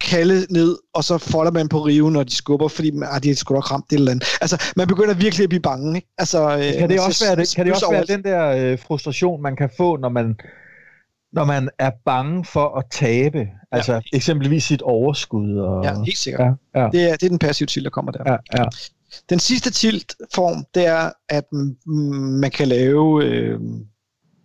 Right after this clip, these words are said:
Speaker 1: øh, tricky plays, eller smarte moves, eller man check-raiser,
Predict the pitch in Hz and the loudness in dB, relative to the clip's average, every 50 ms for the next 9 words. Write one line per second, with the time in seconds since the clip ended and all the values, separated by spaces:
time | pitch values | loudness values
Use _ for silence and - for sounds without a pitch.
0 | _ _ _ - 127 120 120 117 117 117 - - - 175 180 - 185 - - - | _ _ _ -10 -8 -6 -6 -6 -6 -6 -4 -2 0 0 0 0 0 0 0 2
1 | 147 131 135 143 160 - - - 143 127 123 - - - 160 156 165 170 160 139 | 2 2 2 2 2 0 0 -2 -2 -2 -2 -2 -2 -2 0 0 0 0 0 0
2 | 139 147 160 147 - 175 147 139 139 143 - - 160 - - 156 147 135 135 139 | 0 0 0 -2 -2 -2 0 -2 -2 -2 -2 -2 -2 -2 -2 0 0 2 2 0
3 | - - 160 | 0 0 -2